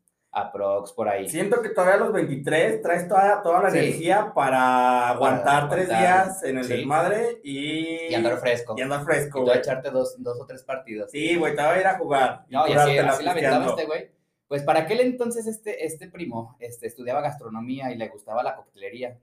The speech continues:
Speaker 1: Entonces fue, creo, si no mal recuerdo, fue como para Navidad o para aquellas fechas había
Speaker 2: Sí, sí.
Speaker 1: una reunión familiar. Y dijo él, "¿Sabes qué? Este, yo voy a poner las piñas coladas".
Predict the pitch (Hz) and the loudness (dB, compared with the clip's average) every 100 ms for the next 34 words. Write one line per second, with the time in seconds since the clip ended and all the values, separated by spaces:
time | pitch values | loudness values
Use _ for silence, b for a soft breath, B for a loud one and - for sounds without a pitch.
0 | _ _ - 117 147 170 175 160 165 170 | _ _ -18 -8 -6 -6 -6 -8 -2 0
1 | 170 - 139 147 175 170 151 160 156 - | 0 -4 -6 -4 -4 -4 -4 -6 -8 -10
2 | 151 117 104 104 107 120 160 180 165 123 | -8 -6 -6 -6 -4 -2 0 0 -2 -2
3 | 117 - 175 220 - 147 170 160 127 127 | -4 -4 -4 -6 -6 -8 -8 -8 -6 -2
4 | 147 143 131 127 147 139 120 123 139 127 | 0 0 -2 -2 -4 -4 -6 -8 -12 -12
5 | 131 196 - _ _ _ _ _ _ 131 | -8 -8 -10 _ _ _ _ _ _ -6
6 | 135 143 160 147 131 - - 151 175 180 | -4 -2 0 0 0 -6 -8 -6 -6 -6
7 | 185 190 156 143 123 120 117 113 131 175 | -6 -4 -6 -4 -2 0 0 -2 -2 -2
8 | 180 147 139 165 - 156 160 - 117 104 | -2 -6 -6 -6 -8 -12 -12 -10 -8 -6
9 | 95 - - | -6 -10 -18